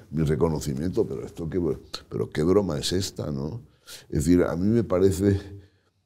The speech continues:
que no se está, lo estamos desinflamando. Hombre, lo que está usted es tragando con unas tragaderas increíbles y, eh, explicando, eso es, es una, una pedagogía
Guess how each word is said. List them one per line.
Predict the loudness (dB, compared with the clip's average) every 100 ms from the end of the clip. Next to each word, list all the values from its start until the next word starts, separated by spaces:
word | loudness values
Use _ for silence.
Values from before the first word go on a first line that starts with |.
| _ _ 0
que | 2 2 0 -6
no | -4 0 4 4
se | 6 4
está, | 2 0 0 0 -8 -14 4
lo | 4
estamos | 6 4 6 4
desinflamando. | 4 2 0 0 -2 0 -2 -2 -6 -12 -20 _ _ _
Hombre, | 2 6 6 4 -10 -12
lo | -8
que | -8
está | -2 0
usted | 0 2 6 6
es | 4 0
tragando | 2 4 2 2 2 2
con | 2 -2
unas | -2 -2
tragaderas | -2 0 2 4 2 0 -8 -18 _ _ _
increíbles | -6 -4 -4 -2 4 4 4 -2 -4 -12 -18 -18 -20 0
y, | 8 8 8
eh, | 2 -6 -4 -4 -6 -12 -20 _ _ _ _
explicando, | -10 -6 -2 2 4 4 4
eso | 4 2
es, | -2
es | 0
una, | 0 0 -4 -14 -14
una | 0 2 2 -2 -12 _ _ _ _
pedagogía | 4 6 6 4 0 2 4 4